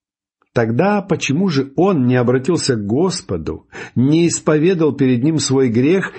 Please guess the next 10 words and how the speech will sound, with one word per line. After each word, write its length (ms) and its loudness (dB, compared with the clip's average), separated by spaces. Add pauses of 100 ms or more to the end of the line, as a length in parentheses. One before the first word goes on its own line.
(120)
и 100 2
не 160 2
поверил 580 0
в 120 -6
Божью 500 2
милость? 840 -4 (1400)
Наказание 1000 -2 (180)
действительно 680 -2
было 220 0
суровым, 640 -2